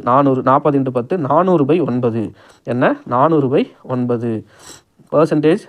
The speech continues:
சதவீதத்தை பொறுத்த வரைக்கும் என்னன்னா, மேக்ஸிமம் டெசிமல்ல ரேரா தான் வரும். என்ன கிடைச்சது? நானூறு by ஒன்பதுன்னு கிடைச்சதுங்களா? இப்போ நம்ம இதை வகுத்து கலப்பு பின்னம், மேக்ஸிமமான சதவீத கணக்குகள் எல்லாமே கலப்பு பின்னத்துல தான் ஆன்சர் வரும். இந்த கேள்வியும் அப்படியே நம்ம சால்வ் பண்ணலாம் பாருங்க.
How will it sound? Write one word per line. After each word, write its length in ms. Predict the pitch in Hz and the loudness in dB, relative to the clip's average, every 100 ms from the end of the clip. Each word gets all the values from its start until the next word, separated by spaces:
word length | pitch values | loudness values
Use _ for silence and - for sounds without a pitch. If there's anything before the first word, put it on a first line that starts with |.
| - _ - | -20 _ -4
சதவீதத்தை 400 | 123 160 156 143 135 | 0 2 2 2 -2
பொறுத்த 180 | 131 | -2
வரைக்கும் 240 | 135 139 135 | -2 0 0
என்னன்னா, 240 | 123 156 277 - _ _ - | 0 0 -2 -10 _ _ 0
மேக்ஸிமம் 520 | 143 220 - 170 226 262 135 | 2 2 0 0 0 -2 -2
டெசிமல்ல 460 | 139 247 214 147 220 262 - - | 0 0 0 2 0 -2 -12 0
ரேரா 260 | 131 143 143 139 | 2 4 4 4
தான் 120 | 135 | 4
வரும். 220 | 127 226 - 156 | 2 -2 -4 -6
என்ன 100 | 131 135 | -2 -2
கிடைச்சது? 260 | 120 135 180 | -4 -6 -6
நானூறு 340 | 139 156 160 139 | 0 2 2 2
by 80 | 143 254 - _ _ 131 | 0 -2 -8 _ _ 0
ஒன்பதுன்னு 340 | 147 143 143 | 2 0 0
கிடைச்சதுங்களா? 420 | 131 127 127 131 120 | -2 -2 -4 -2 -4
இப்போ 120 | 135 143 | -4 -6
நம்ம 140 | 127 123 | -6 -6
இதை 100 | 120 | -6
வகுத்து 320 | 131 160 208 | -6 -6 -8
கலப்பு 320 | 254 165 214 208 | -6 -4 -2 -4
பின்னம், 220 | 151 123 117 | -6 -8 -8
மேக்ஸிமமான 640 | 131 151 170 165 156 143 254 - _ - | -8 -6 -6 -6 -6 -6 -8 -10 _ -4
சதவீத 300 | 139 185 170 | -2 0 -2
கணக்குகள் 360 | 143 131 123 120 | -4 -6 -8 -6
எல்லாமே 260 | 127 131 - | -4 -4 -6
கலப்பு 240 | 120 143 151 | -6 -6 -4
பின்னத்துல 340 | 143 127 131 127 | -6 -6 -6 -4
தான் 80 | 131 | -4
ஆன்சர் 240 | 127 120 113 | -4 -8 -8
வரும். 160 | 196 - _ _ | -10 -12 _ _
இந்த 120 | 165 226 | -4 -2
கேள்வியும் 280 | 170 143 180 | -2 -2 -2
அப்படியே 180 | 131 147 | 0 -2
நம்ம 140 | 120 117 | -2 -6
சால்வ் 160 | 120 | -8
பண்ணலாம் 240 | 113 110 110 | -6 -6 -6
பாருங்க. 200 | 110 | -8